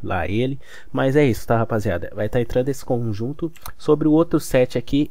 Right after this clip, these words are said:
eu não sei, eu não achei informações sobre ele, tá? Esse da fada aqui, ó, Rainha das Fadas. Vamos ter mais uma atualização, a última atualização do Collection Chest, tá?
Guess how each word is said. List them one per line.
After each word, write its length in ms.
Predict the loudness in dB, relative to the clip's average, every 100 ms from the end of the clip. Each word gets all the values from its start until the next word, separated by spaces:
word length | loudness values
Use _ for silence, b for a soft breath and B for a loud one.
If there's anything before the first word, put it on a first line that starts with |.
| 0
eu 80 | 0
não 220 | 0 -2
sei, 360 | -2 2 2
eu 120 | 0 -2
não 180 | -2
achei 260 | -4 -2 -4
informações 600 | -2 -2 -2 -2 -4 -4
sobre 260 | -4 0 0
ele, 180 | 0
tá? 240 | -2 -2 -2 -6 -8
Esse 220 | -4 -2
da 280 | 0 2 0
fada 380 | -2 -2 0 -2
aqui, 160 | -4
ó, 20 | -4
Rainha 320 | -4 -4 -2
das 220 | -4 -6
Fadas. 440 | -6 -6 -6 -10 -14 B B B B -2
Vamos 240 | 0 2
ter 120 | 2
mais 220 | 4 2
uma 140 | 2 -2
atualização, 600 | -2 -2 -2 0 -2 -2 -10
a 140 | -4 0
última 320 | 0 -2 -6
atualização 520 | -2 -2 -2 -2 -4
do 100 | -6
Collection 580 | -2 0 2 0 -2 -6
Chest, 480 | -4 -2 -2 -2 -6
tá? 260 | -4 -4